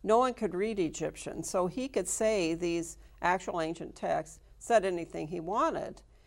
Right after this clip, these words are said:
But since then, Egyptian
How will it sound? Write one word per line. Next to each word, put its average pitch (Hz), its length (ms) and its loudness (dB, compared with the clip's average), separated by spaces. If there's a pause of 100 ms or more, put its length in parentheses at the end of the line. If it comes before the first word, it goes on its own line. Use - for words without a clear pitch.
(200)
But 214 320 6
since - 440 -2
then, 170 420 2 (580)
Egyptian 208 800 0